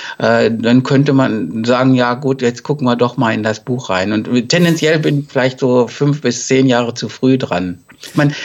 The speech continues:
äh, das liegt daran, dass man, wenn man lange nachdenkt, sieht man das. Aber die anderen Leute,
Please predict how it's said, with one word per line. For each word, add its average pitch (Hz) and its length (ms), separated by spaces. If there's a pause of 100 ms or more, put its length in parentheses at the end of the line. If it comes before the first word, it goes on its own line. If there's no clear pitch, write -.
äh, 127 160
das 135 180
liegt 208 220
daran, 160 280
dass 156 200
man, 147 180
wenn 139 80
man 135 160
lange 160 240
nachdenkt, 147 580
sieht 196 300
man 95 220
das. 104 300 (220)
Aber 127 220
die 135 160
anderen 156 320
Leute, 151 460